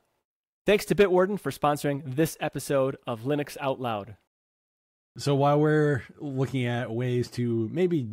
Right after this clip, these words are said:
Speaker 2: deprogram some of our computer use habits and whatnot, Wendy, you are yet again looking at programming robots and doing more robot things. So what's going on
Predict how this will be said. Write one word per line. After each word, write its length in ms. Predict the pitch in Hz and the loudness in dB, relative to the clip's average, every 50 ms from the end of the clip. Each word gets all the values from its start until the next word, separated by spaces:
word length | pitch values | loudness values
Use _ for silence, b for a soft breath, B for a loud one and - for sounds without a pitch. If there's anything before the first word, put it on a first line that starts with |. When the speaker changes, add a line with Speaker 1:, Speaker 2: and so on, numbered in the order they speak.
| 113 - | -8 -4
Speaker 2:
deprogram 1000 | - 185 226 226 165 - - 143 139 123 110 101 113 110 107 107 107 104 104 101 104 - 110 | -2 0 0 0 -2 -2 -2 0 0 0 0 0 0 -2 -2 -2 -4 -4 -6 -6 -8 -10 -12
some 220 | - - 123 113 | -6 -4 -4 -2
of 100 | 110 104 | -2 -4
our 580 | 104 104 101 104 101 101 98 98 98 98 98 92 71 - | -4 -4 -4 -4 -6 -6 -6 -6 -8 -8 -10 -12 -12 -10
computer 380 | - 113 104 - 117 107 107 | -8 -8 -4 -2 -2 0 0
use 240 | 104 101 107 104 - | 0 0 -2 -2 -4
habits 380 | - 101 98 98 104 101 - - | -4 -6 -6 -6 -8 -10 -10 -10
and 80 | 104 | -10
whatnot, 380 | 95 98 95 107 110 113 - - B B B B B B | -10 -10 -10 -10 -8 -10 -10 -12 B B B B B B
Wendy, 440 | - 120 143 156 151 143 139 123 - _ - - _ _ | -6 -4 -2 -2 0 -2 -2 -4 -6 _ -20 -20 _ _
you 360 | - 117 139 156 160 165 156 151 | -8 -4 0 0 2 0 0 -2
are 640 | 135 135 139 139 135 135 135 135 131 131 127 120 107 - _ _ - 107 | -2 -2 -2 0 0 0 0 0 -2 -2 -4 -6 -8 -10 _ _ -8 -4
yet 220 | 117 131 147 160 | 0 0 2 2
again 500 | 156 135 139 139 123 113 113 110 110 107 | 2 2 2 2 2 2 0 0 -2 -2
looking 300 | 107 107 104 - 120 107 | -4 -4 -4 -4 -6 -6
at 420 | 107 107 104 101 101 98 - _ | -4 -6 -6 -6 -8 -10 -12 _
programming 500 | - - 185 180 160 165 175 170 160 147 | -4 -2 0 0 2 2 2 4 4 2
robots 640 | 127 127 139 135 113 117 117 110 110 107 - - - | 2 2 2 2 2 2 0 0 0 -2 -4 -8 -12
and 320 | - - 101 104 101 98 | -12 -10 -8 -8 -8 -6
doing 260 | 95 113 113 113 107 | -6 -4 -4 -4 -4
more 200 | 104 104 107 101 | -4 -4 -4 -4
robot 420 | 92 90 95 95 90 95 98 - - | -6 -6 -6 -6 -6 -6 -8 -8 -10
things. 600 | _ - 104 101 95 101 92 - - 73 - - | _ -10 -8 -6 -6 -6 -8 -10 -14 -16 -16 -16
So 420 | - - - - 98 98 92 90 | -18 -18 -16 -12 -12 -10 -10 -10
what's 240 | 90 92 104 104 - | -10 -10 -12 -12 -12
going 240 | - - 113 104 101 | -10 -8 -8 -6 -6
on 300 | 101 98 95 98 92 | -8 -8 -10 -10 -12